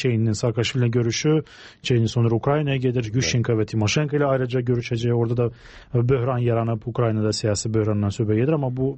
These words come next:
ayrıca mövzudur. Hərçənd ki, Çeynin səfərinə, ə, düşüb. Ə, Leyla, ə, xanım, ə, sizə, ə, dalbadal iki eyni, ə, istiqamətdə olan, ə,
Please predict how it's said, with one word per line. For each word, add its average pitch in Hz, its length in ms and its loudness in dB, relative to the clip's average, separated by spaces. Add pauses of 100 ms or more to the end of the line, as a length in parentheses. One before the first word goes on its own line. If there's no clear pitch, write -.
(100)
ayrıca 120 360 2
mövzudur. 123 600 0 (180)
Hərçənd 127 300 0
ki, 107 220 -4 (240)
Çeynin 107 320 2
səfərinə, 101 560 0 (460)
ə, 117 120 2
düşüb. 127 300 -2
Ə, 131 160 2
Leyla, 156 240 0
ə, 151 320 -6 (160)
xanım, 110 400 -2
ə, 113 100 2 (300)
sizə, 147 360 0 (520)
ə, 127 120 2 (320)
dalbadal 120 580 0 (100)
iki 120 280 0 (240)
eyni, 107 420 0
ə, 101 220 -8 (140)
istiqamətdə 107 540 0
olan, 107 320 0
ə, 104 220 -4